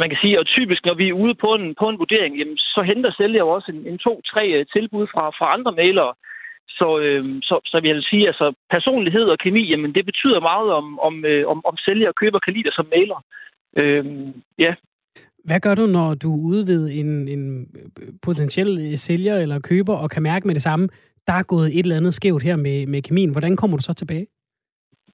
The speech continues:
Speaker 1: Altså, øh, ja, det er et rigtig godt spørgsmål. Jeg vil sige,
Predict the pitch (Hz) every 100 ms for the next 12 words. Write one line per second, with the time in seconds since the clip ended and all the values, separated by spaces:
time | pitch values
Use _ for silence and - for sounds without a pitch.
0 | - - - - - - - - 180 202
1 | - 208 185 175 165 160 160 160 160 165
2 | 175 180 - 240 220 247 190 180 214 -
3 | 214 214 190 165 156 170 - 220